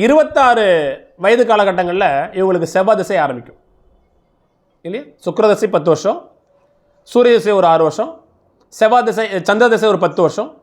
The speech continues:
அப்போ கிட்டத்தட்ட பார்த்தீங்கன்னா ஒரு பத்து, பதினாறு, இருபத்தாறு ஆண்டுகள் கழித்து, அஹ், இவங்களுக்கு செவ்வாய் திசை வரும். இப்போ தான் நீங்க இந்த செவ்வாயை பார்த்து நம்ம கொஞ்சம் யோசிக்கணும். இதே மாதிரி செவ்வாய் தோஷம் உள்ள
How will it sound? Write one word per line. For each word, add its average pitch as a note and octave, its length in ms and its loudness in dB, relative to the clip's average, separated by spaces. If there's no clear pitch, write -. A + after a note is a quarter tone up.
அப்போ G3+ 140 -2
கிட்டத்தட்ட A3 280 0
பார்த்தீங்கன்னா A3+ 360 0
ஒரு G3+ 100 2
பத்து, F#3+ 200 -2
பதினாறு, G#3+ 360 2
இருபத்தாறு A#3 480 2
ஆண்டுகள் G#3+ 340 2
கழித்து, F#3 320 -2
அஹ், C#3+ 340 0
இவங்களுக்கு A3 360 2
செவ்வாய் F#3 240 2
திசை D#3+ 220 -4
வரும். A#2+ 180 -12
இப்போ G#3 400 -2
தான் D4 180 0
நீங்க B3+ 200 0
இந்த G#3 100 2
செவ்வாயை A3+ 420 2
பார்த்து G#3 260 0
நம்ம G3 220 -2
கொஞ்சம் E3+ 260 -2
யோசிக்கணும். E3 420 -2
இதே A#3+ 160 4
மாதிரி A3 160 2
செவ்வாய் A3 260 2
தோஷம் G#3 240 0
உள்ள F#3 140 2